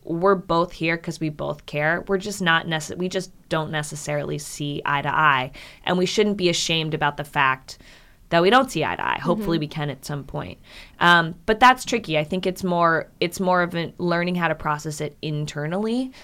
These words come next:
Speaker 1: at
Speaker 2: Yeah.
Speaker 1: least for me, than anything else. And just to, like, go to bed, wake up every morning and go to bed every night being like, "I'm good.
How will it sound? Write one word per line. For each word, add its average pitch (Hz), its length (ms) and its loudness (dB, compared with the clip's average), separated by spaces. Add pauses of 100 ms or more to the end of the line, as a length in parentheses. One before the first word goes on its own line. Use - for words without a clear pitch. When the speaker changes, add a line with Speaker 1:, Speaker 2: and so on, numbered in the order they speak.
Speaker 1:
at 196 140 0
Speaker 2:
Yeah. 190 60 0
Speaker 1:
least 262 240 -4
for 160 180 -2
me, 151 500 -4
than 165 640 0
anything 156 500 -4
else. 165 280 -2
And 156 100 -4
just 151 220 -8
to, 156 200 -2
like, 143 280 -6
go 156 160 0
to 151 80 0
bed, - 240 -4
wake 233 200 2
up 254 140 2
every 208 240 4
morning 180 300 2
and 151 100 -4
go 160 140 2
to 156 60 0
bed 156 200 2
every 143 220 -2
night 175 240 -2
being 151 200 -2
like, 143 340 -4 (420)
"I'm 262 220 8
good. 170 320 6